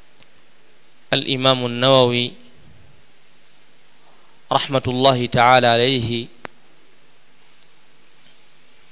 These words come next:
katika moja ya maneno yake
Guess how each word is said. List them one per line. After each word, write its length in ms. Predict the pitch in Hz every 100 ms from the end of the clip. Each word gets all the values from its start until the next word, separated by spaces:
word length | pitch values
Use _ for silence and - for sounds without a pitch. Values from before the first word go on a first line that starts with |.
| - - - - - -
katika 320 | - - 131
moja 280 | 143 160 151
ya 80 |
maneno 300 | 139 135 131
yake 560 | 135 147 151 147 135 131